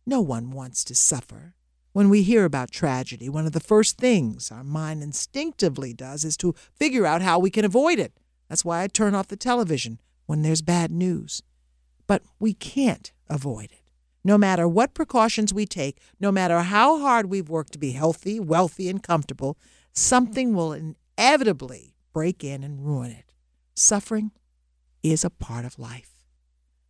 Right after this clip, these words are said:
Now, I'm not here to bring you down, but this is reality. How do we best deal with it? Is there any good news here? We serve a good God. If our good God is sovereign, what does suffering mean?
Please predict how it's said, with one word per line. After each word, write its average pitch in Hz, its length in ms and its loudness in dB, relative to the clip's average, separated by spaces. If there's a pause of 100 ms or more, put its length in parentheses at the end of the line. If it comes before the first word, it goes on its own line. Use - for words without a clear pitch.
(200)
Now, 226 200 6
I'm 294 180 2
not 202 200 0
here 175 440 -4
to 135 120 -18
bring 139 260 -8
you 127 80 -12
down, 135 340 -6
but 170 160 -10
this 302 240 0
is 226 140 -10
reality. 190 640 0 (760)
How 190 160 0
do 180 60 0
we 175 140 -2
best 156 340 -4
deal 262 280 4
with 294 180 0
it? 349 160 -2 (240)
Is 170 160 -4
there 165 160 -2
any 160 220 -2
good 226 420 2
news 311 440 4
here? 330 420 0 (360)
We 269 120 0
serve 330 260 4
a 302 80 0
good 233 340 -2
God. 269 380 4
If 175 100 0
our 202 140 0
good 277 340 0
God 160 420 0
is 143 120 -8
sovereign, 175 640 0
what 262 120 2
does 302 160 0
suffering 277 480 0
mean? 320 340 -8